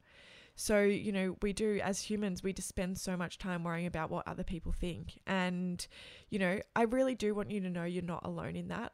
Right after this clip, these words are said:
Like I've said time and time again, I've, it definitely has held me back for so long. It's debilitated me at times. But, you know, the other weekend when I was at this conference and Michael was speaking, and I was in this room full of wonderful people from all walks of life.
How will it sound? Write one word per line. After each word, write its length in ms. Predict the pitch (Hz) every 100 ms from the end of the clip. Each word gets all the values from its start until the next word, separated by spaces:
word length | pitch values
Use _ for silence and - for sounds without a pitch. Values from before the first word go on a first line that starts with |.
| -
Like 200 | 180 180
I've 120 | 175
said 240 | - 180 -
time 200 | 180 170
and 80 |
time 200 | 170 180
again, 260 | 165 170 151
I've, 240 | - 175 - - -
it 160 | 196
definitely 580 | 196 196 185 175 175 180 - - - -
has 300 | 190 190 - -
held 240 | 185 185
me 120 | 185
back 380 | 180 165 180 -
for 140 | - 185
so 400 | - 185 180 185
long. 400 | 180 170 170 -
It's 300 | 180 - - -
debilitated 580 | 202 208 302 - 190 175
me 220 | 160 160
at 80 | -
times. 500 | - 95 95 - - - - - - -
But, 280 | 220 - -
you 120 | 208 196
know, 120 | 185
the 140 | 190
other 160 | 196 208
weekend 560 | 202 202 208 190 180 180
when 280 | 180 170 -
I 100 | 170
was 200 | 185 190
at 80 | 190
this 140 | 196
conference 500 | - 180 180 180 170
and 140 | 170 180
Michael 320 | 170 - 180
was 100 | -
speaking, 560 | - 165 180 170 165
and 140 | 160 156
I 80 | 170
was 180 | 180 -
in 160 | 196 190
this 220 | 196 -
room 480 | 175 185 185 165 175
full 220 | - 185
of 120 | 180
wonderful 720 | 175 185 190 185 196 - 190
people 360 | - 170 - 165
from 240 | - 175 - -
all 220 | 196 185
walks 340 | 175 180 -
of 140 | 170 165
life. 340 | 101 104